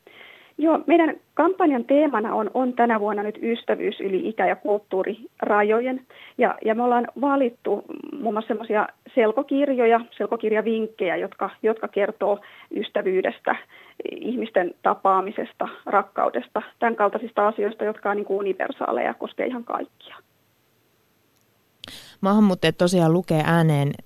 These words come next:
Speaker 2: iäkkäille kehitysvammaisille ihmisille. Miten sitten taas, jos ajatellaan sitä toista puolta, hoivakodit, päivätoimintakeskukset, miten he on ottanut osaa tähän projektiin?
Speaker 1: No, tosi,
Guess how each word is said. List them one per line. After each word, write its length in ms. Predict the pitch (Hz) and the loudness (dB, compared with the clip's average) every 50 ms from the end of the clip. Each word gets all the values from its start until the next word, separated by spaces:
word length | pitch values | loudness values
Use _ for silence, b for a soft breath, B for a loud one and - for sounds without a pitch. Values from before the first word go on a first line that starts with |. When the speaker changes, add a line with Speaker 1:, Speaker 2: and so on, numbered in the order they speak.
| _ - | _ -4
Speaker 2:
iäkkäille 440 | 175 160 156 156 - - 156 147 - - | -2 -2 -2 -2 -2 0 0 0 0 0
kehitysvammaisille 680 | - 160 165 156 156 151 - 156 147 147 156 - 151 151 - | 0 0 0 0 0 -2 -2 0 0 0 0 0 0 -2 -2
ihmisille. 600 | - 175 170 170 160 156 160 151 147 147 151 143 - - b b b b b b b b - | 0 0 2 2 2 2 2 2 2 2 2 0 -2 -6 b b b b b b b b 0
Miten 360 | 202 - - - 311 254 226 - | 0 2 4 4 4 4 2 2
sitten 300 | 208 220 226 - - 202 - - | -2 -4 -4 -2 -4 -6 -2 2
taas, 280 | - 185 180 170 - - - - | 4 4 4 2 -2 -8 -6 -2
jos 140 | 202 202 | 0 2
ajatellaan 320 | 196 202 196 202 196 185 202 | 4 4 4 4 4 2 2
sitä 140 | - 202 - | 0 0 2
toista 340 | 208 196 190 175 - 160 - _ | 4 4 4 2 0 -4 -8 _
puolta, 320 | - 147 139 127 - - | -4 -4 -4 -4 -4 -4
hoivakodit, 720 | 160 170 185 190 185 185 180 165 - 180 170 170 175 170 170 - - _ | -2 2 4 4 4 4 2 0 0 0 2 2 2 0 -2 -4 -6 _
päivätoimintakeskukset, 1300 | - 190 185 175 165 160 - 170 156 156 156 156 - 160 - - 180 175 - - - - - - 170 165 - - - - | 2 4 4 4 4 2 2 2 2 2 2 0 0 -2 0 0 0 0 0 -4 -10 -14 -8 -6 -6 -6 -6 -8 -8 -2
miten 320 | - 214 220 - 254 233 | 0 0 2 6 6 6
he 120 | 220 233 254 | 8 8 8
on 120 | 226 185 | 6 6
ottanut 440 | 165 175 - - 165 156 151 143 - b b b b b b b b b - | 4 0 -2 -2 0 0 0 -2 -4 b b b b b b b b b -2
osaa 320 | 185 170 - 156 143 143 | -2 0 2 2 2 2
tähän 200 | - 151 151 147 | 2 0 -2 -2
projektiin? 540 | - - 147 - - - - - - - - - _ _ _ _ _ _ _ _ _ _ _ _ _ _ b b b b b b b b b b b b | -2 -2 -2 -2 -4 -6 -8 -12 -12 -12 -14 -18 _ _ _ _ _ _ _ _ _ _ _ _ _ _ b b b b b b b b b b b b
Speaker 1:
No, 140 | 294 277 - - - | 0 0 -2 -2 0
tosi, 320 | - 359 359 370 381 - | 0 0 0 0 -4 -8